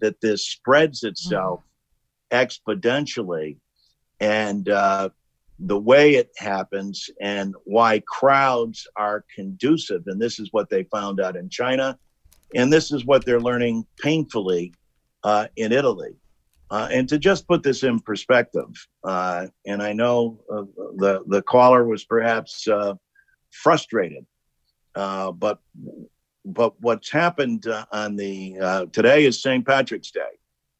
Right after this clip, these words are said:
Speaker 1: Uh, there was many closings of parades and social gatherings, et cetera. Uh, but the, uh, uh, holy day in Christianity is Easter. And the Pope announced in Italy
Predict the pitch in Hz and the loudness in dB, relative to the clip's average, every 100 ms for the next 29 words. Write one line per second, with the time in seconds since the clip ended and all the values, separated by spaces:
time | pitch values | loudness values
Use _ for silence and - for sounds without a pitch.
0 | _ _ _ 95 95 98 98 98 - 82 | _ _ _ -8 -6 -4 -6 -8 -12 -16
1 | 87 101 101 101 95 113 123 127 120 113 | -12 -8 -6 -6 -2 2 4 4 2 0
2 | 107 - - 123 127 113 117 117 107 98 | -4 -8 4 6 6 2 -4 -4 -2 -4
3 | 85 - 98 117 127 123 123 113 101 95 | -4 -6 0 4 4 4 0 -4 -12 -4
4 | 123 120 120 107 110 107 104 101 101 92 | 0 0 0 -2 0 0 -2 -6 -8 -12
5 | 90 - 135 113 85 65 _ _ _ _ | -12 0 2 2 -4 -10 _ _ _ _
6 | _ _ _ _ - 101 101 95 110 - | _ _ _ _ -4 -2 0 2 0 2
7 | 107 101 98 98 98 98 95 _ _ _ | 0 0 0 0 0 -2 -6 _ _ _
8 | _ _ - 92 90 - 143 143 131 113 | _ _ -14 -12 -12 4 6 8 6 6
9 | 123 127 120 107 - 127 - 120 131 143 | 6 4 2 -4 -2 -2 0 0 2 2
10 | 127 123 117 101 147 151 - 78 - _ | 2 0 0 0 0 0 -2 -8 -8 _
11 | _ _ _ _ - 101 107 107 - 135 | _ _ _ _ -6 -2 0 -2 4 6
12 | 139 123 120 117 117 110 - 104 123 139 | 6 4 0 0 -2 -4 -6 -4 -2 -2
13 | 101 95 101 | -4 -6 -6